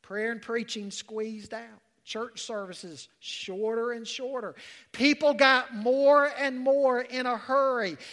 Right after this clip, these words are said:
They filled their Sundays up with other things. They no longer had confidence in the Word of God or prayer. And things got put on the fast track. And that's why even today in some liberal mainline churches,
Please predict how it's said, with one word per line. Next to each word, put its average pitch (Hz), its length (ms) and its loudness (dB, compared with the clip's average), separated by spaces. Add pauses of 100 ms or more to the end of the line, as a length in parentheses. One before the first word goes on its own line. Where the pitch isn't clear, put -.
(120)
They 277 140 6
filled 302 500 2
their 277 160 2
Sundays 302 680 -2
up 294 240 2
with 262 160 2
other 294 320 2
things. 311 680 -4 (220)
They 302 140 4
no 330 160 8
longer 392 500 4
had 330 240 2
confidence 262 600 -2
in 254 120 -2
the 240 60 -4
Word 233 240 -2
of 214 100 -4
God 214 280 -2
or 202 120 -4
prayer. 202 580 -4 (180)
And 220 220 -4
things 349 360 2
got 339 320 2
put 311 180 2
on 254 140 -2
the 233 100 -6
fast 233 420 -6
track. 220 320 0 (220)
And 330 160 2
that's 392 260 4
why 349 280 0 (100)
even 381 400 -4
today 359 1000 2 (240)
in 254 200 -6
some 247 380 -6
liberal 320 800 0
mainline 262 800 -8
churches, 208 640 -10